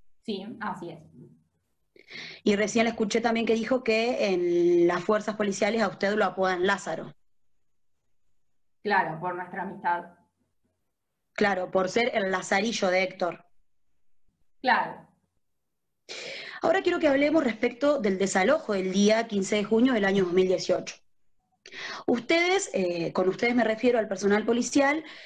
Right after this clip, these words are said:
Speaker 2: planificaron el operativo a la perfección, ¿verdad?
Speaker 1: Sí.
Speaker 2: Tenían que lograr el desalojo.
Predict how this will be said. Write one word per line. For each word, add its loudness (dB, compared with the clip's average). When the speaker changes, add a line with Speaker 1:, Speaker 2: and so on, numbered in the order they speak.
Speaker 2:
planificaron 0
el 0
operativo 2
a 2
la 0
perfección, -2
¿verdad? 0
Speaker 1:
Sí. -4
Speaker 2:
Tenían 2
que 0
lograr 2
el -8
desalojo. -2